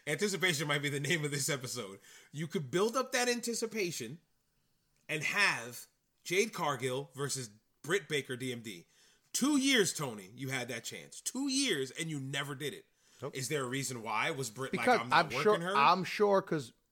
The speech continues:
Speaker 2: someone had to lose. That's why. I guarantee you someone had to lose and that nobody was gonna lo-, take, do the jobs.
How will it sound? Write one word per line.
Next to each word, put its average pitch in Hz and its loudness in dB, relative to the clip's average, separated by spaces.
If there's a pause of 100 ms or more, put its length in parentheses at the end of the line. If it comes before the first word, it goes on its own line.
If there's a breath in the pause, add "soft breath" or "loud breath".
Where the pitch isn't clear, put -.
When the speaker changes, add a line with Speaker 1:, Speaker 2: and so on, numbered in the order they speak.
Speaker 2:
someone 135 0
had 139 4
to 135 2
lose. 143 -6 (720)
That's 156 4
why. 185 6
I 156 6
guarantee 180 2
you 175 0
someone 135 -2
had 143 4
to 156 2
lose 170 0
and 113 -4
that 104 -8
nobody 113 -2
was 127 -2
gonna 131 -4
lo-, 127 -6
take, 127 -4
do 135 -6
the 147 -6
jobs. 202 -6